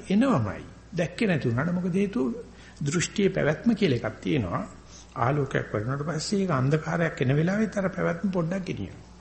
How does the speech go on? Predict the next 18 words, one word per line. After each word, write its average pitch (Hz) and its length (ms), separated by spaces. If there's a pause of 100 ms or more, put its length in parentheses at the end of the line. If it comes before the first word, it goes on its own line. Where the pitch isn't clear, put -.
(220)
මේකට 190 280
බුදුරජාණන්සේ 185 720
වචනයක් 170 460
දානවා 185 420
භවනෙත්තිය 139 960
කිය. - 240 (1040)
යම් 117 220
කිසි 160 300
මනබඳන 135 640
රූපයක් 151 580
හිතට - 320
වැදුනොත් 143 520 (540)
ඊගාව 180 500
චිත්තක්ෂණයේ 185 840
ඒ 165 120
රූපේ 160 420
නැති 135 340
වුණත් 202 340